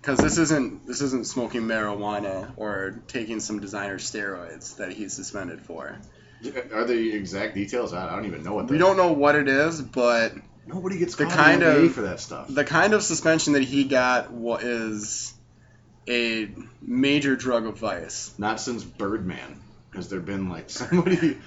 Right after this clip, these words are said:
Speaker 2: <laughs> I know.
Speaker 1: Gosh, what a crazy
Speaker 2: <laughs> I know.
Speaker 1: person.
Speaker 2: Like, I can't remember the last. N B A players do not get the drug suspensions much. Like, I, you very rarely hear about that shit.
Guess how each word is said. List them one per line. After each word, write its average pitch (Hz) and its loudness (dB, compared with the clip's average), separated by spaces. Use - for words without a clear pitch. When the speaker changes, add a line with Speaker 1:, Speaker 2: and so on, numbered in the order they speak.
Speaker 2:
<laughs> - -18
I 123 2
know. 165 4
Speaker 1:
Gosh, - -16
what 117 -8
a 104 -6
crazy 101 -6
Speaker 2:
<laughs> - -12
I - -6
know. 156 2
Speaker 1:
person. 170 2
Speaker 2:
Like, 123 2
I 120 2
can't 135 -2
remember 139 0
the 127 2
last. 120 0
N 165 0
B 202 8
A 180 10
players 139 2
do 110 -6
not 107 -2
get 110 -4
the 92 -12
drug 98 -6
suspensions - -12
much. 78 -16
Like, - -16
I, 87 -8
you 101 -10
very 127 0
rarely 113 0
hear 104 -2
about 76 -8
that 73 -12
shit. - -14